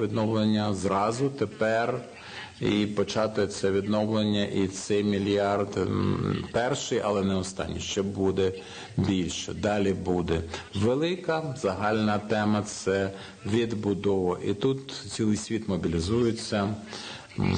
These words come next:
Велика Сімка, є координаційна платформа, е, цієї громади країн, що координуватиме міжнародну допомогу і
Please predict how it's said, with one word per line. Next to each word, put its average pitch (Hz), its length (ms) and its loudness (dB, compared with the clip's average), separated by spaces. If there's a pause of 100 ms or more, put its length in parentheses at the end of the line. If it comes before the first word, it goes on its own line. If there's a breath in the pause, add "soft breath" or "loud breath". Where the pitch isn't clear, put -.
(100)
Велика 107 340 2
Сімка, 98 600 0
є 101 180 4
координаційна 107 720 0
платформа, 98 720 2 (180)
е, 120 240 2
цієї 113 840 2 (540 loud breath)
громади 104 640 2
країн, 104 880 2
що - 240 -2
координуватиме 90 920 2
міжнародну 87 460 2
допомогу 90 800 2 (120)
і 92 300 4